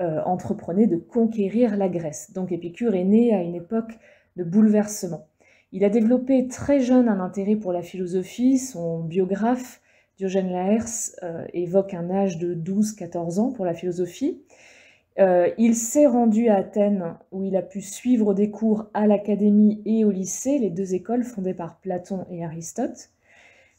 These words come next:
Puis il a développé sa propre philosophie et il s'est mis à l'enseigner à son tour à partir de trois cent dix avant Jésus-Christ. En trois cent six, il a pu fonder à Athènes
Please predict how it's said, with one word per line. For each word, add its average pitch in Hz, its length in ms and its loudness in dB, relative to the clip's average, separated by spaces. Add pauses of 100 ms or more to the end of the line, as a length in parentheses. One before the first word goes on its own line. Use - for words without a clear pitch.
(120)
Puis 285 360 6
il 247 80 6
a 226 60 6
développé 214 500 2
sa 196 160 -4
propre 202 380 -8
philosophie 175 760 -4
et 233 60 0
il 226 200 4
s'est 202 260 -2
mis 226 440 4
à 208 120 2
l'enseigner 180 640 0
à 180 40 -2
son 180 220 -10
tour 226 260 -4
à 185 60 -4
partir 185 400 -6
de 190 100 -2
trois 196 280 -4
cent 190 180 -6
dix 196 340 -6
avant 180 200 -2
Jésus-Christ. 180 720 -6 (920)
En 208 120 2
trois 269 200 2
cent 262 180 2
six, 220 480 -2
il 190 140 -2
a 190 60 2
pu 294 240 -4
fonder 214 640 2 (240)
à 240 140 -2
Athènes 208 560 -2